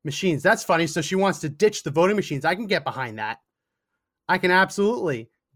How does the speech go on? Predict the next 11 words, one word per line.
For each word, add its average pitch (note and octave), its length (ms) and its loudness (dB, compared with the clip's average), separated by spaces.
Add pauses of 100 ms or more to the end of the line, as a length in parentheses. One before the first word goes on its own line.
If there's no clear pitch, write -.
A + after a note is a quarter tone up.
get D3+ 360 -2
behind C3+ 340 -2
that. C3 160 -4
No, D#3 240 2
she D3 160 -8
just E3+ 140 -6
wants D#3+ 200 -2
to D3 100 -6
replace C#3+ 340 -4
them C3 200 -6 (300)
with D3 200 -2